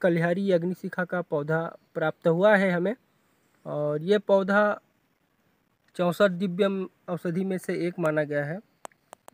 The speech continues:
हम इसका एक ज़्यादा प्रयोग ना बताकर एक छोटा सा प्रयोग बताते हैं। जैसे किसी भाई बहन, अ, कहीं घूमते हुए यदि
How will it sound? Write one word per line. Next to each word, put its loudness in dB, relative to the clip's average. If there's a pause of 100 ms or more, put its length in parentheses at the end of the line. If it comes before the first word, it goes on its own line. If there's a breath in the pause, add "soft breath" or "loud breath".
(160)
हम -2
इसका 4 (120)
एक 4
ज़्यादा 6
प्रयोग 2
ना 4
बताकर 4
एक -4
छोटा 4
सा 4 (100)
प्रयोग 2
बताते 2
हैं। 2 (560)
जैसे 4
किसी -2
भाई 4
बहन, 4
अ, -6 (1200)
कहीं 6
घूमते 4
हुए 6
यदि 4